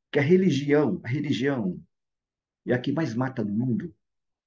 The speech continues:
Mais mata do que uma guerra, mais mata do que assassinato.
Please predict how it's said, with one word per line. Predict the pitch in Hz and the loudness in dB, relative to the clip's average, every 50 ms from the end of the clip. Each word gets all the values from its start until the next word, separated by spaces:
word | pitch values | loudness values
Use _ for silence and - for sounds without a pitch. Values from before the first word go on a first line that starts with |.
| _ _ _ _ _ _ _ - | _ _ _ _ _ _ _ -6
Mais | - 123 123 | -4 -2 -2
mata | 120 131 135 139 127 | 0 -2 0 0 0
do | 113 107 | -2 -2
que | - 120 | 0 0
uma | 113 110 107 98 | 0 0 0 -2
guerra, | 92 107 110 113 110 113 113 110 110 _ _ _ _ _ _ _ - | 0 0 2 2 0 -2 -6 -10 -12 _ _ _ _ _ _ _ -4
mais | - 113 113 | -2 -2 0
mata | 110 120 123 123 113 | 0 0 -2 -2 -4
do | - | -6
que | - - | -4 -4
assassinato. | 120 - - 110 - - - 104 104 107 110 113 110 - | -4 -4 -4 -8 -8 -6 -4 -2 -2 0 0 -2 -4 -6